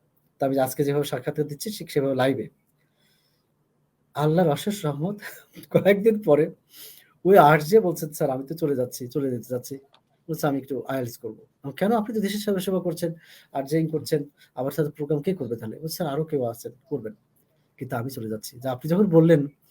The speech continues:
হাজব্যান্ড ওয়াইফ একসাথে যাওয়া যায়, তাহলে যেতেই হবে আমাকে। ভদ্রলোক উনি করলেন, উনি না-, নামটা বলছেন, অনেকে জেনে ফেলবেন। তো উনি আইএলটিএস করলেন।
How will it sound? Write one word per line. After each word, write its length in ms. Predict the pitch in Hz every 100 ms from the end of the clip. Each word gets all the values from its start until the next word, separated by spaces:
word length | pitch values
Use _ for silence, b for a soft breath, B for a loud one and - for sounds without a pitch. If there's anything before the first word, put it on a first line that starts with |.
| B B B
হাজব্যান্ড 460 | 147 139 143 185
ওয়াইফ 180 | 190 185
একসাথে 300 | 185 - 180
যাওয়া 180 | 156 143
যায়, 180 | 139 123 _ _ _ -
তাহলে 160 | 143
যেতেই 300 | 131 151 135
হবে 180 | 110 107
আমাকে। 260 | 110 113 _ _ _ _ _ _ _ _ _ _ _ _ _ -
ভদ্রলোক 480 | 127 147 160 180 180
উনি 160 | 151 143
করলেন, 340 | 135 143 151 151 _
উনি 520 | 127 117 117 120 123 - _ _ _ 120
না-, 300 | 127 127 123
নামটা 300 | 131 135 131
বলছেন, 260 | 127 127 185
অনেকে 220 | 139 123
জেনে 200 | 127 123
ফেলবেন। 260 | 117 110 180 - _ b b b b _
তো 160 | - 135
উনি 340 | 147 151 151
আইএলটিএস 300 | 139 139 151
করলেন। 320 | - 165 214